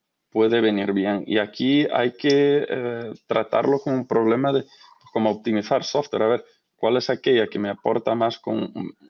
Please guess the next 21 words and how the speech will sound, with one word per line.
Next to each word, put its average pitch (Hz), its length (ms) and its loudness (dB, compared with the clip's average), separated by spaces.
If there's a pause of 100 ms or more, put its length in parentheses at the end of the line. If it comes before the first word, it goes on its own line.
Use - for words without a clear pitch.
una 113 180 2
menor 107 520 2
inversión 101 720 -2 (520)
en 107 220 -4
estos, 104 520 -4
eh, 107 40 0 (260)
momentos? 110 400 0
Porque 117 160 2
hay 123 60 4
algunas 135 300 0
que 131 100 -6
son, 131 340 -2
pues, - 300 -6
bastante 110 640 -2
caras 113 440 0 (320)
y - 80 -6
a 107 60 2
lo 104 100 2
mejor 117 440 0 (1000)
consigues 127 540 0
ese 123 300 0